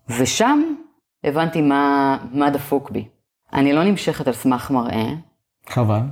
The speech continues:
Speaker 1: אה, המשיכה המינית אצלי נוצרת בשלבים. המשיכה המינית אצלי נוצרת מתוך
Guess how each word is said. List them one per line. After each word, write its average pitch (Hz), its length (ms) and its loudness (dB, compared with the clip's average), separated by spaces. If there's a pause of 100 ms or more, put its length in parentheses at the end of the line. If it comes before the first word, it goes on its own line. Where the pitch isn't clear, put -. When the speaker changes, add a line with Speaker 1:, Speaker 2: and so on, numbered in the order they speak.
(500)
Speaker 1:
אה, 120 640 2
המשיכה 127 480 0
המינית 160 540 2
אצלי 110 480 -4 (480)
נוצרת 151 520 2
בשלבים. 131 720 0 (380)
המשיכה 143 400 0
המינית 160 360 2
אצלי 123 240 -2
נוצרת 127 400 0
מתוך 123 460 -2